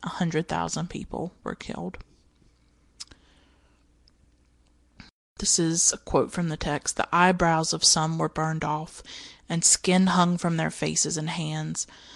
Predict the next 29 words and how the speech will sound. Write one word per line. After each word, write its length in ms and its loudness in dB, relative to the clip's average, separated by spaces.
Others, 340 8
because 340 0
of 160 0
pain, 440 4
held 340 0
their 240 2
arms 380 4
up 340 2
as 160 0
if 160 -8
carrying 560 -2
something 460 -4
in 100 -6
both 320 -2
hands. 560 -6
Some 360 6
were 120 6
vomiting 680 6
as 140 -4
they 120 2
walked. 640 0
Many 260 6
were 140 4
naked 640 2
or 200 0
in 120 -2
shreds 440 2
of 140 -8
clothing. 640 0